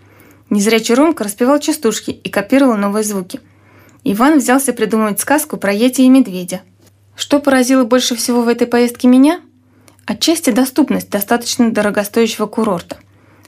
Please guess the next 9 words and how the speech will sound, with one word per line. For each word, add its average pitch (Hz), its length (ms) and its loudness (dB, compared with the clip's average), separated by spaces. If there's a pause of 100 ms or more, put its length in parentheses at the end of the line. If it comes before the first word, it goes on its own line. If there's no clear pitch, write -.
Организатор 214 600 0
тура 208 320 0
Елена 202 380 -2
Перфильева 226 580 0 (280)
сумела 262 380 4
договориться 233 520 -2
с - 80 -8
принимающей 208 500 -2
стороной, 226 540 0